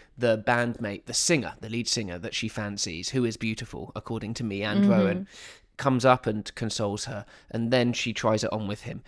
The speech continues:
Speaker 1: And he says, "Oh, no, no, thank you." And then she cries. Uh,
Speaker 2: Yes.
Speaker 1: uh, so she has been rejected by the beautiful, beautiful man. Lila, I feel you. It's gonna happen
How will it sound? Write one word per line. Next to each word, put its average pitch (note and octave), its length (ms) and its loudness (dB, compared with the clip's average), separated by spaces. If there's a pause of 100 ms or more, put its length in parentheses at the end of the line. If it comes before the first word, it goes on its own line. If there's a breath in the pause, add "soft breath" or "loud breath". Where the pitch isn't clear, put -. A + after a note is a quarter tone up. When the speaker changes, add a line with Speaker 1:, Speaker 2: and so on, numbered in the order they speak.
(140 soft breath)
Speaker 1:
And A#2+ 140 -2
he B2+ 140 2
says, A#2 300 -6
"Oh, B2 100 0
no, B2 160 2
no, B2+ 160 0
thank A#2 400 -2
you." F#2+ 100 0 (300 loud breath)
And C3+ 220 2
then A2+ 300 0
she A2+ 260 -2
cries. - 340 -12 (560 loud breath)
Uh, C#3+ 180 -6
Speaker 2:
Yes. - 360 4 (120)
Speaker 1:
uh, D#2+ 640 -2
so - 240 -4
she B2+ 220 2
has C#3+ 140 2
been D3+ 180 0
rejected A2 640 -2
by F#2+ 120 -4
the G2 100 -10
beautiful, A2 380 -8
beautiful A2+ 400 -6
man. A#2+ 420 0
Lila, C3 360 4
I A2+ 100 0
feel E3 420 6
you. C2 300 4 (420)
It's - 180 -4
gonna C3 200 2
happen A2+ 480 -4